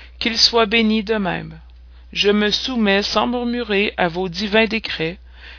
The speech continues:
car tout ce que vous faites ne peut avoir pour but que le bien de vos créatures. Faites, ô mon Dieu, que cette maladie soit pour moi un avertissement salutaire, et me fasse faire un retour sur moi-même. Je l'accepte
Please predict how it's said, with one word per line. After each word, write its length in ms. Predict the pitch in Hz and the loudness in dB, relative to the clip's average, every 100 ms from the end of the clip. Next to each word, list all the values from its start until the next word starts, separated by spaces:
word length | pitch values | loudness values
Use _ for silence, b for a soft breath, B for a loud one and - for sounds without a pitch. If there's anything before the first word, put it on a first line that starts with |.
| B | B
car 200 | - 190 - | 6 6 4
tout 140 | 226 | -8
ce 80 | 247 | -6
que 120 | - | -2
vous 200 | 254 254 | -2 -2
faites 420 | 233 190 180 - - | -4 0 0 0 -6
ne 160 | 214 247 | -2 -2
peut 280 | - 233 233 | -2 2 4
avoir 360 | 214 196 202 | 4 2 -2
pour 240 | - 233 190 | -2 -6 -6
but 260 | 180 202 | -6 -8
que 120 | - | -6
le 160 | 247 247 | -2 -2
bien 260 | 190 190 190 | 0 0 0
de 100 | 190 | -4
vos 160 | 170 | -8
créatures. 800 | 165 202 202 214 - 143 143 - - - - - - - B B B B | -8 -2 -2 -2 -8 -14 -16 -20 -20 -20 -20 -20 -20 -20 B B B B
Faites, 500 | B - 214 220 - - | B 4 6 6 4 -4
ô 100 | 226 | -2
mon 260 | 226 240 226 | 2 2 0
Dieu, 320 | 175 175 185 | -4 -6 -6
que 100 | - | -6
cette 320 | 180 180 165 - | -2 0 0 2
maladie 560 | 202 233 233 175 214 | 4 4 2 0 -4
soit 220 | 214 196 | -4 -2
pour 240 | 180 233 214 | -2 -2 -2
moi 340 | 202 185 190 - | -2 0 -2 -4
un 160 | 175 | -4
avertissement 800 | 175 185 214 - 233 220 196 190 | 0 2 2 0 -6 -4 -2 -2
salutaire, 840 | 190 214 214 214 - 147 160 - - - - - B B B B | -2 -2 -4 -6 -8 -8 -8 -16 -20 -20 -20 -20 B B B B
et 180 | 180 208 | 4 4
me 120 | 208 | 2
fasse 340 | - 202 202 | 4 4 4
faire 300 | - 208 214 | 6 6 6
un 80 | 214 | 0
retour 560 | 202 202 - 196 214 208 | -4 -4 -4 -4 -4 -4
sur 220 | - 208 | -4 -2
moi-même. 560 | 214 208 160 143 151 156 - - B B B | -2 -2 -4 -8 -12 -18 -20 -20 B B B
Je 160 | B 202 | B 2
l'accepte 680 | 208 226 - 208 220 - - | 6 4 4 6 6 4 -16